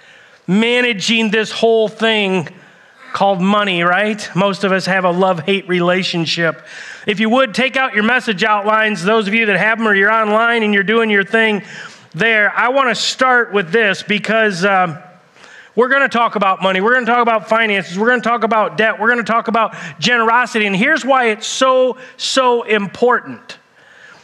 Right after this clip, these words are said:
Uh, 'cause according to God's word, I am a steward, not an owner. Do you get that?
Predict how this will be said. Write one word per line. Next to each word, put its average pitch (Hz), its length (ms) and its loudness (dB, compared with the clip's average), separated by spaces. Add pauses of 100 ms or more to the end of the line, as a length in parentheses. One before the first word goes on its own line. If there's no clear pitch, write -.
Uh, 185 80 -4
'cause 220 260 -2
according 302 480 0
to 262 80 -2
God's 254 420 -2
word, 220 420 2 (120)
I 254 200 2
am 254 180 0
a 196 80 0
steward, 214 960 0 (500)
not 233 280 0
an 226 80 0
owner. 220 400 -2 (840)
Do 208 80 -2
you 214 60 0
get 262 220 -2
that? 294 300 0